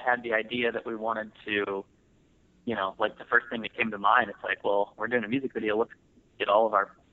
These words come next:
friends together and have them show up at this, uh, brewery, like, this old,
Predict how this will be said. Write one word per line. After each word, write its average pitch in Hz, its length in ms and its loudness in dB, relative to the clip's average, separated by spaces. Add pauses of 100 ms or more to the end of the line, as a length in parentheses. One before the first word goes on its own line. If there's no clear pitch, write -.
(160)
friends 117 280 2
together 101 440 0
and 95 220 -6 (720)
have 113 160 -4
them 110 100 -4
show 110 240 4
up 107 200 6
at 101 120 -12
this, 101 160 -2 (340)
uh, 101 340 4 (1000)
brewery, 120 520 4
like, 113 220 -2
this 110 140 -8 (260)
old, 123 480 -2